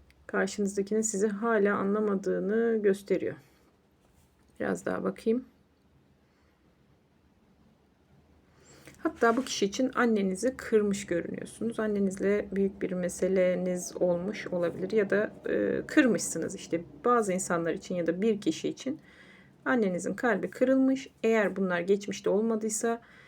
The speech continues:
gelecekte olacaksa şayet ya da anda yaşanıyor ise şu anda, bunu da şu anda farkındaysanız, evet ya biri var, evet hayatımda arkadaşım, sevgilim, eşim, birisi yani, birisi, çocuğum için bile olsa.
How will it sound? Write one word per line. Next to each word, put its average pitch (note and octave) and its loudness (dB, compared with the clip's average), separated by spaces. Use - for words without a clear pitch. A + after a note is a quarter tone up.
gelecekte G3+ 4
olacaksa G3 2
şayet F3+ 0
ya F3+ 2
da F3 -2
anda F#3+ 2
yaşanıyor G3+ 4
ise E3+ -2
şu - -4
anda, G#3+ -2
bunu G3 0
da F#3+ 2
şu G#3 -4
anda F3+ 0
farkındaysanız, F3 -2
evet F#3+ 2
ya E3+ 2
biri A3+ 4
var, F#3 2
evet G3+ -2
hayatımda G#3 0
arkadaşım, G#3 -2
sevgilim, G3+ 0
eşim, G#3 -2
birisi A3+ 0
yani, G3 -6
birisi, G3+ 2
çocuğum B3 4
için E3+ -2
bile - -6
olsa. - -10